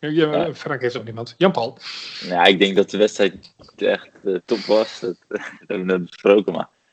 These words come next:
Speaker 3: Dus, eh, ik ga voor, eh, teammanager Pieter van Dijk.
Speaker 1: Kijk,
Speaker 3: Omdat,
Speaker 1: vriend van de
Speaker 3: omdat
Speaker 1: show. Ja.
Speaker 3: Piet is, eh, elke dag bezig, dag in, dag uit met die club. En, eh, staat voor iedereen klaar. En,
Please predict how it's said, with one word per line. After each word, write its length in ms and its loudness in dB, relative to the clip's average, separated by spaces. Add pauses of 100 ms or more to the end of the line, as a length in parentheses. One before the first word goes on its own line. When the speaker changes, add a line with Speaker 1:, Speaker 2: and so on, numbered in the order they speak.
(160)
Speaker 3:
Dus, 200 0
eh, 160 6
ik 120 0
ga 180 0
voor, 240 -4
eh, 80 2
teammanager 680 2
Pieter 360 2
van 180 -4
Dijk. 360 0 (460)
Speaker 1:
Kijk, 280 4
Speaker 3:
Omdat, 440 2
Speaker 1:
vriend 360 4
van 100 0
de 60 2
Speaker 3:
omdat 160 6
Speaker 1:
show. 100 4 (240)
Ja. 300 -2 (680)
Speaker 3:
Piet 300 -2
is, 180 -8 (120)
eh, 540 4
elke 240 2
dag 140 -2
bezig, 380 -2
dag 240 -2
in, 160 -4
dag 120 -2
uit 220 2
met 140 -6
die 80 -12
club. 340 -2
En, 240 -2
eh, 380 -8
staat 240 2
voor 100 2
iedereen 280 2
klaar. 340 0
En, 220 -10